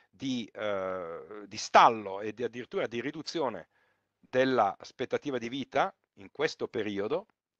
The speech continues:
e vi chiedo di dirmi che cosa l'ha causato, d'accordo? E poi una ripresa decisamente, eh, accelerata rispetto addirittura agli altri continenti, quindi questa fase di ascesa adesso è molto importante in Africa.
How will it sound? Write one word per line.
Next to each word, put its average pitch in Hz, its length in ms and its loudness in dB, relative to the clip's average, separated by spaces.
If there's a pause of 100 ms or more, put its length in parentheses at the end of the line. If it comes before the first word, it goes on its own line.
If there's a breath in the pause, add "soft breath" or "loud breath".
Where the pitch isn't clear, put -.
(300)
e 120 100 -4
vi 117 100 -4
chiedo 131 280 0
di 107 100 -8
dirmi 113 340 -4
che 98 140 -8
cosa 113 240 0
l'ha 101 140 4
causato, 98 640 -2 (1160)
d'accordo? 120 460 6
E 190 40 4
poi 220 200 8
una 185 120 8
ripresa 139 760 0
decisamente, 131 1000 0 (340 soft breath)
eh, 110 280 6
accelerata 151 720 6
rispetto 165 400 -2
addirittura 139 360 -6
agli 113 100 0
altri 117 220 -2
continenti, 98 600 -14
quindi 104 220 -14
questa 120 320 -4 (220 loud breath)
fase 151 340 6
di 117 100 -2
ascesa 135 380 -2
adesso 113 300 -4
è - 20 -8
molto 107 260 -6
importante 101 500 -6
in 85 60 -10
Africa. - 380 -14